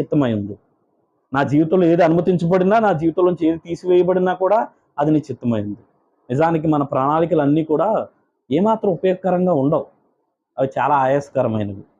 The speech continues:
మనం ఏదో చేసేద్దాం అని అనుకుంటే అది చాలా బాధాకరంగా ఉంటది, లేకపోతే అది భరించలేనంత భారంగా ఉంటది. కానీ దేవుడు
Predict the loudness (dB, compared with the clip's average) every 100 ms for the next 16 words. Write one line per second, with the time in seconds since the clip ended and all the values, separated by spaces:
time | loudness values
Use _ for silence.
0 | _ _ _ _ _ _ _ _ -2 0
1 | 2 4 4 2 2 0 0 2 2 2
2 | 2 0 0 0 2 2 0 -2 0 2
3 | 2 2 2 -2 _ _ _ -12 -2 2
4 | 4 4 4 2 2 2 0 -2 -4 0
5 | 0 0 2 2 2 2 2 2 0 2
6 | 2 0 2 2 2 2 0 -2 -8 -18
7 | _ _ _ _ _ _ _ -2 0 2
8 | 2 2